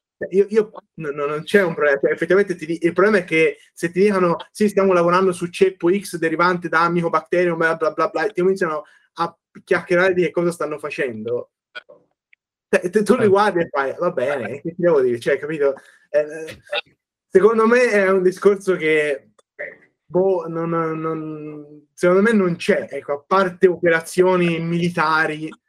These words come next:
Speaker 1: allora lì si entra in un altro ambito, ma tutto quello che viene fatto in un laboratorio di ricerca pubblico o privati, eh,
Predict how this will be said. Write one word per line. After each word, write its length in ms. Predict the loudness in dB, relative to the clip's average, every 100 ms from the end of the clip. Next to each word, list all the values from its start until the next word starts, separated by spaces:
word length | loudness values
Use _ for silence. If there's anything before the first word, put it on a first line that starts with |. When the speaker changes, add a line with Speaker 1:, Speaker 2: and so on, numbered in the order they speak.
| _ -16 -4
Speaker 1:
allora 220 | -2 -2
lì 120 | -4
si 160 | -4 -6
entra 240 | -2 -2
in 60 | -2
un 60 |
altro 220 | -2 0 0
ambito, 600 | -2 -6 0 0 0 -8 _ _ _ -8
ma 180 | -8
tutto 360 | -2 -2 0 2
quello 260 | 4 2 -2
che 120 | 0
viene 200 | 0 2
fatto 240 | 2 0
in 60 | 0
un 60 | 0
laboratorio 420 | 2 2 2 -2
di 60 |
ricerca 440 | -2 -4 -2 -6 -8 _ _
pubblico 720 | -4 -4 -6 -6 0 0 0 _ _ _
o 160 | -2 -2
privati, 580 | -6 2 2 2 -2
eh, 320 | -2 0 0